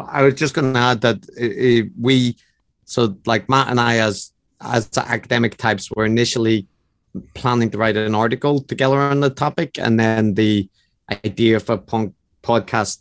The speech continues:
spun out of those conversations. But the, one of the distinctive things that we were interested in was,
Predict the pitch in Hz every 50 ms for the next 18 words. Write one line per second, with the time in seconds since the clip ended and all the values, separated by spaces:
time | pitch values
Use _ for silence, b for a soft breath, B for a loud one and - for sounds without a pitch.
0 | _ - - - - - 117 110 110 110 110 107 - - - _ _ - 113 -
1 | - 117 104 - - 113 110 101 104 - - 120 117 - - - 104 95 92 -
2 | - 113 104 - - _ 113 113 107 104 95 - b b b b b b b b
3 | _ _ 120 117 123 127 131 127 127 - - 113 110 107 101 92 92 95 - _
4 | _ _ _ _ _ _ _ _ _ _ 127 120 - - 139 131 135 131 127 123
5 | - 117 107 - 120 113 107 113 101 98 113 104 98 110 110 123 120 - - 110
6 | 104 - - 104 104 104 104 104 107 98 -